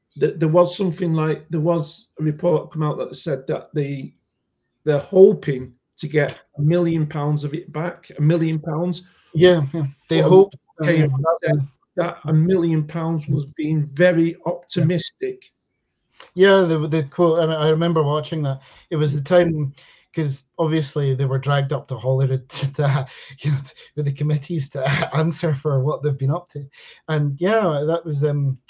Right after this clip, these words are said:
Speaker 2: chairman, is it the chairman? I forget.
Speaker 1: Yeah.
Speaker 2: He said, "Hope," you know,
Speaker 1: Yeah.
Speaker 2: and so he's hoping they get, they don't lose all of it. And the chief exec, Al Denholm, is saying, "Oh,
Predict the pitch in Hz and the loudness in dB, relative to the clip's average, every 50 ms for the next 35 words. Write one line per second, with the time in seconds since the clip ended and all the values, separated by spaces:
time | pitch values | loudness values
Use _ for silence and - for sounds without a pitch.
0 | - _ _ _ _ _ _ - - - 151 143 147 147 165 170 156 151 147 127 | -20 _ _ _ _ _ _ -10 -4 -2 0 0 0 -2 -2 -4 -4 -4 -4 -6
1 | 147 139 139 131 - - 147 143 156 180 214 220 208 165 139 - 139 131 135 135 | -6 -6 -6 -8 -6 -4 -2 -2 -2 -2 -4 -6 -6 -8 -8 -8 -8 -6 -4 -4
2 | 120 113 - 143 139 143 - - 147 135 127 - 143 135 135 139 _ _ _ - | -4 -4 -6 -8 -8 -8 -6 -6 -6 -6 -6 -4 -4 -4 -6 -6 _ _ _ -6
3 | - 135 131 135 - - - _ _ _ _ _ _ _ _ _ _ - 165 165 | -2 -2 -2 -2 -4 -8 -18 _ _ _ _ _ _ _ _ _ _ -4 -2 0
4 | 151 143 - - - - - _ _ - 151 151 147 147 143 135 131 - - - | 2 2 0 0 -2 -6 -20 _ _ -6 -4 -2 0 0 0 -2 -4 -4 -4 -2
5 | 160 151 151 214 233 208 - - 160 170 165 - - 180 156 151 139 135 131 139 | -2 0 0 0 -2 -2 0 2 2 2 2 2 2 2 2 4 2 2 2 2
6 | 135 131 - _ _ _ _ _ _ _ _ _ _ _ _ - 147 147 139 151 | 0 0 -2 _ _ _ _ _ _ _ _ _ _ _ _ -4 0 2 2 2
7 | 147 156 143 139 135 123 131 131 131 131 127 113 101 107 - - _ _ _ _ | 2 2 0 0 2 2 4 4 2 2 0 -2 -4 -10 -14 -16 _ _ _ _
8 | - - - - _ - 147 147 143 143 139 135 - _ _ _ _ _ - 143 | -20 -20 -20 -12 _ -2 0 0 2 2 0 -2 -4 _ _ _ _ _ -4 -4
9 | 139 139 - 233 220 - 156 139 135 131 160 165 160 151 - _ - 139 135 131 | -4 -2 -4 -6 -4 -4 -2 -2 -2 0 2 2 2 0 -2 _ -4 -2 0 0
10 | 127 117 135 139 160 160 151 139 131 127 117 113 - - 147 135 127 127 131 123 | 0 0 0 2 2 2 2 2 0 0 -4 -6 -8 -4 -2 -2 -2 -2 -4 -4
11 | 131 135 123 120 120 | -2 -2 -2 -2 -4